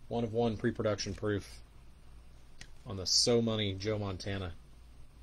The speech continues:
I like these horizontal ones, too. They look good.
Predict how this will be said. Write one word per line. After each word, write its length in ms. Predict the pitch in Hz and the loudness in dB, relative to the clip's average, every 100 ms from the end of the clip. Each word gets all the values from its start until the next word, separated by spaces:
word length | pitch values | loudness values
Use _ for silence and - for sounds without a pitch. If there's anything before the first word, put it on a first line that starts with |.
| - - - - | -18 -18 -18 -14
I 60 | - | -4
like 140 | 107 | -2
these 160 | 104 90 | -2 -6
horizontal 460 | 101 95 92 92 87 | -4 -4 -4 -6 -6
ones, 220 | 87 - | -8 -10
too. 120 | - | -10
They 320 | 82 - 98 | -10 -12 -12
look 120 | 95 | -10
good. 160 | 90 90 | -8 -8